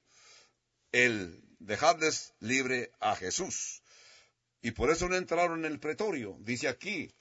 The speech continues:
en este verso veintiocho, que no entraron en el pretorio para no contaminarse y poder cum-, participar de la Pascua. Están tratando de, de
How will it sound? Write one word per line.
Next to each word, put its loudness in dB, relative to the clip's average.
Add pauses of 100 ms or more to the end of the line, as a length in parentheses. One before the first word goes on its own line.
(760)
en 0
este 2
verso 0
veintiocho, -2
que -4
no -2
entraron 0
en -2
el -2
pretorio 0
para 0
no -2
contaminarse 0 (240)
y -2
poder 2
cum-, -10 (480)
participar -4
de 0
la -4
Pascua. -2 (400)
Están 2
tratando 2
de, 2 (1300)
de 4